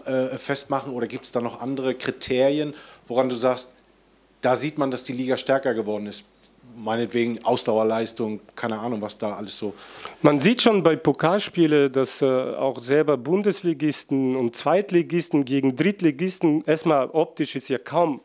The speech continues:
Speaker 2: Unterschied zu, zu erkennen. Manchmal sind vielleicht, äh, das ist manchmal die individuelle Klasse von, von, von Bundesligisten, äh, wo, wo der Unterschied ausmacht. Aber im Grunde genommen, wenn man Pokalspiele guckt,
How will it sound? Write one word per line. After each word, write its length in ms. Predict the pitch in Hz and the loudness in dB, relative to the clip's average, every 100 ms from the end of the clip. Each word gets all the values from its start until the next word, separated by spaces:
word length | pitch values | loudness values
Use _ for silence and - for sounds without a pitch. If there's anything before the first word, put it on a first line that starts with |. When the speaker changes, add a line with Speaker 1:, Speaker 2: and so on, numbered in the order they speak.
| _ | _
Speaker 2:
Unterschied 580 | 170 226 - - 151 - | -2 2 0 0 -4 -4
zu, 220 | 139 123 | -2 -2
zu 160 | 123 127 | -2 -4
erkennen. 400 | 117 - 208 123 | -2 0 0 2
Manchmal 420 | 147 - 160 156 | 0 0 0 0
sind 240 | 135 143 - - - - _ - | -2 -8 -8 -20 -20 -20 _ -8
vielleicht, 480 | 135 147 156 - | -2 -2 -2 -6
äh, 440 | 160 147 143 139 151 | -10 -6 -6 -8 -8
das 220 | 147 143 | -6 -6
ist 140 | 147 - | -6 -2
manchmal 360 | 143 - 151 | -2 0 0
die 80 | 143 | 2
individuelle 640 | 139 135 135 131 147 175 156 | 0 0 -4 2 2 2 0
Klasse 420 | - 156 160 156 | -2 -2 -2 -4
von, 240 | 151 139 - - - - - - - - _ - | -2 -4 -6 -20 -20 -20 -20 -20 -20 -20 _ 0
von, 300 | 151 143 131 | 2 4 2
von 280 | 143 135 | 2 2
Bundesligisten, 1160 | 127 180 185 175 160 156 156 175 - 170 151 151 | 2 4 4 0 0 2 2 2 2 2 2 0
äh, 320 | 147 147 143 | 0 0 0
wo, 280 | 139 160 151 | 2 2 2
wo 120 | 147 | 0
der 160 | 156 147 | 2 2
Unterschied 580 | 180 226 208 - 151 - | 2 2 0 0 -4 -2
ausmacht. 640 | 131 127 123 120 - - | -4 -4 -4 -4 -6 -4
Aber 340 | 135 135 135 | 0 2 2
im 180 | 139 131 | 0 -2
Grunde 340 | - 170 214 | 2 2 2
genommen, 420 | 160 160 175 190 139 | 2 2 2 2 0
wenn 100 | 139 | 0
man 220 | 139 123 | 0 -2
Pokalspiele 720 | 139 - 185 226 - 175 156 | -6 -4 -6 -6 -6 -4 -4
guckt, 400 | 147 220 240 - | -4 -6 -6 -12